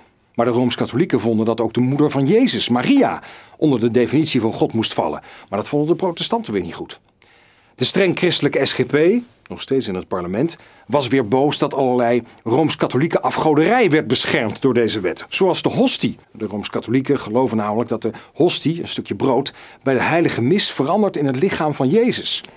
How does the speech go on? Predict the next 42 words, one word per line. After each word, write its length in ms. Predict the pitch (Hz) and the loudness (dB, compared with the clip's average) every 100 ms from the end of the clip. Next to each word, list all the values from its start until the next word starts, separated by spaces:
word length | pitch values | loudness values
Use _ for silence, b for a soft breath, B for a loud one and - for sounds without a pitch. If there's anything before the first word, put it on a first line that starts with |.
| B B B | B B B
Dat 140 | 127 | -4
vond 140 | - 127 | -2 -4
de 160 | - | -2
S 80 | - | -2
G 180 | 123 117 | -2 0
P 80 | 233 165 - B B - | 2 2 0 B B -4
afgoderij. 880 | 226 - - 226 202 214 262 131 - B B | -2 0 0 2 4 4 2 0 -2 B B
"Weg 320 | - 294 - | 2 2 4
met 120 | 226 | 2
de 100 | 202 | 2
broodgod," 540 | 147 175 147 - 123 - | 2 2 2 0 -2 -2
zei 240 | 110 135 104 | -2 -2 0
de 80 | |
S 80 | - | -2
G 140 | - - | -4 -4
P. 80 | 92 - - B B | -6 -6 -14 B B
Ze 140 | 143 | 0
citeerde 540 | 120 147 254 247 180 156 B | 0 2 2 4 4 0 B
de 80 | - | -4
protestantse 640 | 123 180 139 - 214 - 131 | 2 2 2 0 2 2 2
martelaar 560 | 156 196 170 165 160 | 2 2 2 2 2
die 120 | 147 | 2
daar 160 | 139 139 | 2 2
ooit 200 | 175 170 | 2 2
eens 160 | - 143 | 0 2
over 280 | 170 143 | 2 2
zei, 320 | 120 147 151 131 | 2 2 2 2
over 140 | 120 | 2
die 100 | 120 | 2
hostie: 400 | 139 165 160 147 B B B | 2 2 0 -2 B B B
"Leg 360 | 131 220 - | 2 2 0
uw 180 | 214 196 | 2 2
God 440 | 190 190 208 - 175 | 2 2 2 0 0
eens 220 | 160 - | 0 0
op 180 | 135 - | -2 -2
tafel 500 | 180 151 - 101 - B B | -2 -2 -2 -4 -4 B B
en 120 | 127 | -2
ik 100 | 139 | 0
zal 200 | 170 147 | 0 0
er 100 | 131 | 2
tegen 400 | 165 143 127 107 | 0 0 -2 -2
blazen 600 | 131 180 202 139 123 90 | 0 0 0 0 0 -2